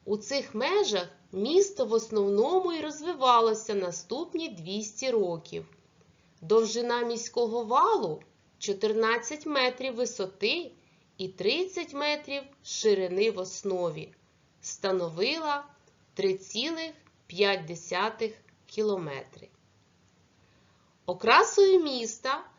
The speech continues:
стали Золоті Ворота, головний в'їзд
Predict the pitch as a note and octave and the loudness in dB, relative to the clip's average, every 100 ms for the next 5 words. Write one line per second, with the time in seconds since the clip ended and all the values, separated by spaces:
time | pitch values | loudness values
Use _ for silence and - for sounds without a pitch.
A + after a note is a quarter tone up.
0 | _ - - - A3+ E4+ F#4+ F4+ F#4 _ | _ -18 -8 4 6 6 2 -4 -10 _
1 | F3+ F#3+ A#3 A#3 A3+ C4+ D4 C#4 D#4 D#4 | -6 -2 0 0 -4 -8 -8 -6 -6 -2
2 | B3+ - D#3+ D#3+ - _ _ _ E3 G#3+ | -2 -2 -8 -12 -18 _ _ _ -6 0
3 | A3+ G3+ A3 A3 F3 D#3+ F#3 C#4 F#4 - | 0 0 0 -2 -4 -10 -8 -6 -6 -8